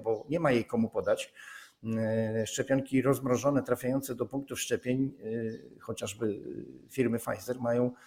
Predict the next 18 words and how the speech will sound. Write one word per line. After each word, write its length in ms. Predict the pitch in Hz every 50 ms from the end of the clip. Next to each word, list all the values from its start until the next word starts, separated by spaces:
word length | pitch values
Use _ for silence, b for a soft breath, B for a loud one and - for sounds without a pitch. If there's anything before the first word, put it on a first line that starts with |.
| B B B B _ -
wa-, 460 | - 117 107 123 123 123 - - 123
ważność, 640 | 117 - - 117 - 131 131 - - - - - 147
e, 380 | 135 131 135 135 131 127 135
niecały 360 | 139 131 123 - 147 135 135 135
miesiąc 500 | 143 160 147 - - 143 127 - - -
i 120 | 127 -
to 140 | - - 170
powoduje, 520 | - 151 139 139 127 120 117 113 131 143
że, 420 | 135 113 123 120 120 127 135 147 - - - _ _ -
no, 120 | 110 123
te 140 | 123 - 123
szczepionki 460 | - - - - - 120 104 - 131
po 120 | 123 147 131
prostu 320 | - 110 104 - - -
będą 300 | 123 120 110 107 120 120
utylizowane, 800 | 123 - 135 139 139 139 135 139 156 147 160 170 156 135 113 107
jeżeli 440 | 104 104 123 120 120 127 131 131 -
nie 300 | 117 120 117 120 131 -